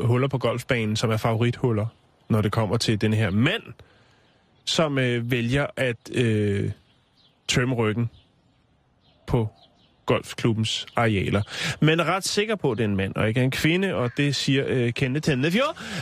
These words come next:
øh, er fordi, at, øh, ja, det, der bliver efterladt, er, øh, forholdsvis en massiv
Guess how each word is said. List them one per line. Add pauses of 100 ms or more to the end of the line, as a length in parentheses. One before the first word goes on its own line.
(140)
øh,
er
fordi,
at,
øh,
ja, (200)
det,
der
bliver
efterladt,
er, (100)
øh, (460)
forholdsvis
en
massiv